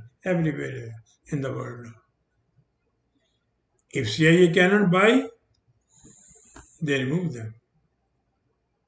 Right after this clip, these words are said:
Labes, mashar. It's a very bad thing. Buying and selling and removing the people, the honest people from the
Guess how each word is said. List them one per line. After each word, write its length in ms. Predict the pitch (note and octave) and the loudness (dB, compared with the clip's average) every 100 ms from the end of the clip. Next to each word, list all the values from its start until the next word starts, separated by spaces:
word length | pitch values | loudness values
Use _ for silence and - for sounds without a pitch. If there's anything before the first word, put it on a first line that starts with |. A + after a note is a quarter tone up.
| _ _ _ _ _ _ _ _ _ _ _ _ _ _ _ _ _ - | _ _ _ _ _ _ _ _ _ _ _ _ _ _ _ _ _ -10
Labes, 760 | D3 C#3 F#3+ C#4 - - - C#3 | -6 -4 -2 -2 -4 -6 -10 -12
mashar. 580 | B2 F3 B3+ - D#3+ - _ _ _ _ _ _ _ _ | -8 -6 -6 -6 -12 -20 _ _ _ _ _ _ _ _
It's 280 | C4+ G#3 - | -8 -4 0
a 100 | B3 | 0
very 520 | F#3+ F3+ B3 C4+ C4 | 0 0 2 2 0
bad 360 | A3 B3 A3 G3 | -2 -2 -4 -4
thing. 360 | B3+ A#3+ E3 - _ _ _ _ _ _ _ _ _ _ - | -2 -2 -2 -8 _ _ _ _ _ _ _ _ _ _ -4
Buying 400 | D#3+ F#3+ A3+ G#3 | 0 2 2 0
and 180 | F3+ D#3 | 0 -2
selling 460 | - G#3 A3+ G#3 | -4 -6 -4 -2
and 160 | F#3 D#3 | 0 0
removing 400 | D#3 G#3 A#3 G3+ | 0 -2 -2 0
the 140 | D#3+ - | -2 -2
people, 360 | A3+ A3+ G#3 F3+ | -6 -4 -4 -2
the 80 | |
honest 400 | F3 A3 A#3 - | 0 0 0 -2
people 300 | A3 - A3 F3 | -8 -2 -2 -2
from 200 | G3+ G3+ | -4 -4
the 180 | F#3 | -4